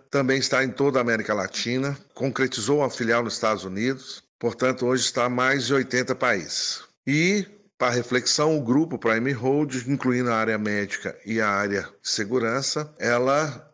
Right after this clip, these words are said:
tem o maior portfólio de raio-x do mundo. Então é um orgulho nacional, um orgulho do Brasil. E espero que a gente possa ter no futuro novas discussões,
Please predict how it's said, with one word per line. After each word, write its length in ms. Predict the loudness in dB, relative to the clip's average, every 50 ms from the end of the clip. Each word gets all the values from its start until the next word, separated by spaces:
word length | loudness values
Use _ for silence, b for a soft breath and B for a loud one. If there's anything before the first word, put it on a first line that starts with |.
| _ _
tem 340 | -4 -2 0 0 0 0 0
o 100 | 0 0
maior 520 | 2 2 4 4 4 4 2 2 0 -2
portfólio 800 | 0 0 0 0 -2 -8 -10 -6 0 2 4 4 4 2 0 0
de 120 | -2 -2
raio-x 920 | -2 0 2 2 2 0 -2 -4 -4 -2 0 0 0 0 0 -2 -2 -4 -6
do 240 | -4 0 2 2 2
mundo. 360 | 2 2 0 0 0 -2 -6 -10 -18 _
Então 220 | -4 -2 0 2 2
é 20 |
um 100 | 2 2
orgulho 640 | 0 -2 -2 -2 2 2 4 4 2 0 -2 -4 -4 -2
nacional, 600 | -2 -2 0 0 0 0 2 2 0 0 -2 -2 -4 -8 -12 -10
um 140 | -4 0 2
orgulho 580 | 2 2 2 2 2 2 2 2 2 -2 -6 B B B B B
do 220 | -6 0 0 0 2
Brasil. 520 | 2 2 0 0 -2 -4 -6 -8 -10 -12 -16 _ _ _
E 140 | -2 0 0
espero 480 | 0 0 -2 0 2 2 4 4 2 0
que 100 | 0 -2
a 60 | 0
gente 280 | 0 -2 -4 -6 -8 -10
possa 540 | -12 _ 0 2 2 2 2 0 -2 -2
ter 300 | -2 0 0 0 0 0
no 100 | -2 -4
futuro 720 | -4 -4 -4 -4 -2 0 2 4 4 4 2 0 -4 -12 -14 _
novas 400 | -2 0 2 2 4 2 2 0
discussões, 960 | 0 -2 -4 -6 -6 -8 -8 -6 -2 0 0 2 2 2 0 0 -2 -2 -4 -8